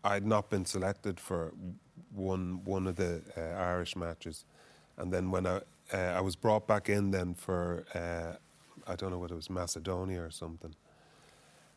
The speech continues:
and, uh, um, what's his name now? Uh, Farley, Gareth Farley,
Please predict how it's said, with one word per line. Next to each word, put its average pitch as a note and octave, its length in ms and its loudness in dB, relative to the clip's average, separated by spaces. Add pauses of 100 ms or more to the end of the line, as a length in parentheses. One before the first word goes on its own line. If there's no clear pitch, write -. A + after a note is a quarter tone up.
(120)
and, G2 340 2
uh, F#2 320 4 (880)
um, E2+ 560 -4 (840)
what's - 200 -14
his - 120 -14
name E2 340 -8
now? - 1000 -16
Uh, - 20 -8 (100)
Farley, F2 760 0
Gareth F#2 380 2
Farley, E2+ 500 -2